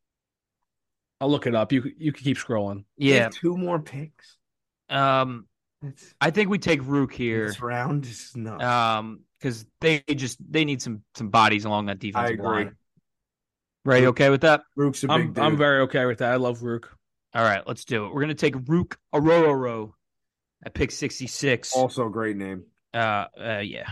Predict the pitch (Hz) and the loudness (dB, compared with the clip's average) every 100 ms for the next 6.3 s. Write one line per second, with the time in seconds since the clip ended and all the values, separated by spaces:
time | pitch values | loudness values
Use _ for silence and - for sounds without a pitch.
0 | - 120 107 110 113 95 78 80 85 101 | -8 -8 -6 -4 -4 -4 -10 -10 -8 -6
1 | 65 - - _ _ _ _ _ _ _ | -6 -8 -10 _ _ _ _ _ _ _
2 | - 139 110 - 156 165 175 - 165 151 | 4 6 6 6 6 6 4 2 4 4
3 | - 160 156 156 107 - - - 131 117 | 2 0 0 -2 -6 -8 -6 -4 -6 -6
4 | 101 90 98 143 160 151 151 127 175 196 | -10 -10 -4 2 2 2 -2 -2 0 0
5 | 165 151 170 151 123 - 135 156 151 147 | -4 -6 -4 -6 -4 -2 2 2 0 -2
6 | - 127 113 | -8 -12 -12